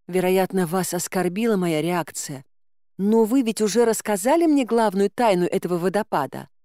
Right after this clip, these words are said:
так что я представляла, что от него ожидать». «А вот я, вероятно, с вашей тайной ошибся»,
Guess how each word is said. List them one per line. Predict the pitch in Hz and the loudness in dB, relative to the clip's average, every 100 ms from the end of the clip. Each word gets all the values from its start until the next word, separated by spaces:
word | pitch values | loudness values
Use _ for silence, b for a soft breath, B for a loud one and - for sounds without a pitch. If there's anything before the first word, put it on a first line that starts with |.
| _ _ _ | _ _ _
так | - 185 | -2 -2
что | - 208 | 0 0
я | 175 185 202 214 | 2 4 4 2
представляла, | 214 - - 185 165 156 269 | 0 -2 -2 0 2 0 0
что | 302 - 294 | -2 0 2
от | 196 | 2
него | 190 175 | 0 2
ожидать». | 143 185 165 135 - - _ _ _ _ _ _ _ _ - | 0 -2 -6 -10 -12 -20 _ _ _ _ _ _ _ _ -6
«А | 139 139 | -2 0
вот | 147 143 | -2 -2
я, | 147 151 160 | -2 2 4
вероятно, | 202 208 208 214 - 208 | 4 4 2 2 0 0
с | - | 0
вашей | 143 143 139 - 170 | 0 2 2 -2 -6
тайной | - 180 180 196 196 | -2 0 2 2 -2
ошибся», | - 233 - 120 107 - - 87 113 131 | -2 -4 -6 -10 -10 -10 -8 -8 -8 -10